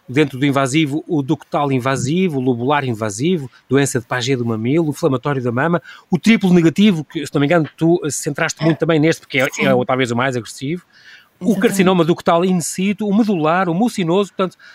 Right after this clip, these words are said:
Speaker 1: eh, eh, o filoide maligno, há uma série de cancros da mama, uns, uns melhores e outros piores, mas em geral, eh, há uns muito, muito agressivos, que,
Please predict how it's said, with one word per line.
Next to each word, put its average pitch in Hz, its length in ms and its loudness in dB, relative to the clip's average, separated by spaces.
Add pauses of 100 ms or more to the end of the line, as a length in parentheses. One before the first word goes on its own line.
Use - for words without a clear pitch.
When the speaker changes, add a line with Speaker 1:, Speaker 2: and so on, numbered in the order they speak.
(200)
Speaker 1:
eh, 196 240 -6
eh, 185 40 -2
o 175 120 -2
filoide 170 600 -2
maligno, 175 360 0
há 180 80 0
uma 175 100 0
série 185 340 -2
de 156 60 -4
cancros 131 240 -4
da 135 100 -4
mama, 139 240 -2
uns, 139 400 -4
uns 123 320 -6
melhores 110 520 -2
e 110 80 -2
outros - 160 -8
piores, 135 280 -2 (360)
mas 127 160 0
em 160 120 4
geral, 143 460 2
eh, 127 420 2 (380)
há 143 160 2
uns 139 260 4
muito, 131 400 0
muito 139 200 0
agressivos, 117 420 -8 (380)
que, 151 360 2